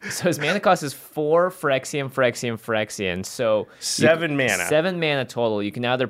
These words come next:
Speaker 2: in Phyrexian mana, you can pay with a black mana or with two life.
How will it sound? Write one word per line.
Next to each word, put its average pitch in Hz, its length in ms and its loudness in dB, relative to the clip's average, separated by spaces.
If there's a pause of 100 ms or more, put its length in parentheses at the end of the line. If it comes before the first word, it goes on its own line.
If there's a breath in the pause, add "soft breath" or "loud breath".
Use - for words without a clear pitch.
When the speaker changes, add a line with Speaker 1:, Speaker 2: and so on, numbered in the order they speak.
(140)
Speaker 2:
in 135 180 -2
Phyrexian 170 440 0
mana, 113 220 -2
you 110 80 -2
can 107 120 -12
pay 117 160 0
with 107 240 -2
a 101 100 -2
black 127 320 0
mana 113 280 -4
or 113 200 0
with 110 240 -8
two 120 280 -4
life. 95 460 -2